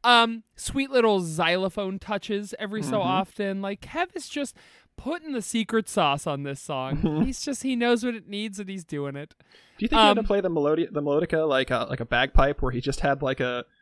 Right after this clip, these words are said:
Speaker 2: a squeezer and under his arm and he had to squeeze it like that because he doesn't have enough, like, lung s-, capacity?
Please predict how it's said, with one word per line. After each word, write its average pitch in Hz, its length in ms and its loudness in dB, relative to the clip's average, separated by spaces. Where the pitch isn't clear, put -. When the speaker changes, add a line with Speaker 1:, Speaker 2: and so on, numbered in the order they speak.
Speaker 2:
a - 80 -10
squeezer 165 680 0
and 139 100 -6
under 147 240 0
his 139 120 2
arm 147 220 0
and 151 60 -4
he 139 60 -2
had 139 100 0
to 139 60 -4
squeeze 143 320 -2
it 117 80 -4
like 139 160 -2
that 139 240 4
because 139 180 -2
he 139 80 0
doesn't 135 160 -4
have 131 100 -2
enough, 135 220 -4
like, 127 320 -2
lung 135 280 -2
s-, - 260 -8
capacity? 156 680 2